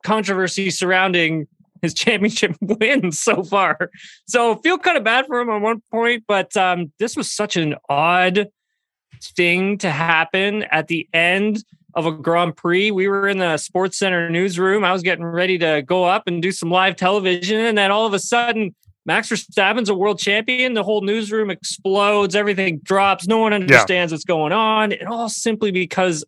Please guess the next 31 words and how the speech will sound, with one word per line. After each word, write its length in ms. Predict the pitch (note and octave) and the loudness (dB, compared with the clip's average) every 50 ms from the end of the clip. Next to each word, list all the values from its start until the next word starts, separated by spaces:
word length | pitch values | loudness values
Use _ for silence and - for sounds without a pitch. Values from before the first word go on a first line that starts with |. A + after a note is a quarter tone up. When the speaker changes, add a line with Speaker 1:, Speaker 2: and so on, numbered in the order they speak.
| _ - | _ 0
Speaker 1:
of 220 | D#3+ E3 E3 D3+ - - | 0 0 0 -2 -4 -2
a 100 | D#3 D#3 | -2 -2
loophole 680 | D3 D3 D3+ E3 G3 G3 - _ C#3+ E3 F3 E3+ C#3+ | 0 0 0 -2 -2 -2 -4 _ -2 0 0 0 0
in 160 | - - D#3 | -2 -2 -2
a 60 | D#3 C#3+ | 0 0
regulation 800 | C#3 C#3+ D3 D3 D3 C#3+ C#3+ C#3 C#3 C#3+ D3 C#3+ - D3+ D3 C#3+ | 0 0 -2 -2 -2 -2 -2 0 0 0 0 -2 -2 -2 -2 -2
that 140 | C#3 C3+ - | -2 -4 -2
wasn't 440 | C#3+ D3+ D3 C#3+ D3 D3 C#3+ C#3 C3 _ _ _ _ _ - _ _ _ | -2 -2 -2 0 -2 -2 -2 -6 -8 _ _ _ _ _ -20 _ _ _
fully 380 | E3+ F3+ F3+ F3 E3 D#3+ D3+ | -2 0 0 2 2 0 0
written 560 | C#3 C3+ C3+ C3+ C3+ D3+ E3 D3+ - D#3+ D3+ C3+ | -2 -4 -6 -6 -2 0 0 0 -2 -4 -6 -2
out. 400 | - C3+ C#3 C#3 C3 C3 - - - - _ _ | 0 2 2 2 0 -2 -6 -12 -14 -14 _ _
Like, 400 | - D3+ C#3+ C#3+ B2 - - - - - _ _ _ _ _ _ _ _ _ _ _ - | 0 2 2 0 -2 -4 -10 -12 -12 -14 _ _ _ _ _ _ _ _ _ _ _ 0
Kevin, 340 | - E3 E3 E3 D#3 D3+ | 0 2 4 4 4 2
you 100 | D3 C#3+ | 2 0
can't 240 | C#3+ - F3 D#3+ D3+ | 0 0 0 2 2
make 120 | D3+ D3 C3 | 2 2 2
it 100 | C#3 C3+ | 2 2
up, 120 | C3+ B2+ | 2 0
man. 380 | C3 C3 B2+ B2+ B2+ B2+ C3+ C#3+ - - - - _ _ - | 0 0 0 0 0 0 -2 -4 -8 -18 -20 -20 _ _ 4
Speaker 2:
Uh, 120 | F#3+ F#3 F#3 | 6 6 6
it's 200 | F#3 F#3 F3 F3+ | 6 2 -2 -2
unbelievable. 580 | F#3+ F3 E3 D3+ D3 D3 D3 C#3 C3 B2 B2+ B2+ | -2 -2 -2 -2 -4 -4 -4 -4 -6 -8 -10 -12
So 300 | - - F3+ E3 D3+ C#3+ - - - - - - - _ _ _ - | -2 0 2 2 2 0 -4 -10 -12 -12 -12 -16 -20 _ _ _ -6
Speaker 1:
<laughs> 420 | - - F3 D3 - _ - - | -4 -4 -4 -8 -8 _ -16 -8
Speaker 2:
the 100 | - F3 | -8 -8
quote 300 | E3+ - - A3+ A#3 G#3 | -8 -2 0 0 2 4
afterwards 500 | G3+ G#3 G3+ G#3 G3+ F3+ F3 E3 D#3 C#3+ | 4 2 2 0 -2 0 0 -2 -2 -4
was, 100 | D3+ D3 C#3 | -10 -12 -12
"Verstappen 500 | C#3+ C#3 - - E3+ F3 E3+ G3 F3+ D#3 | -12 -6 0 0 2 2 0 -2 -2 0
found 240 | F3 D#3+ D#3 D3+ | 0 0 2 0
it 100 | D#3 D3+ | -2 -4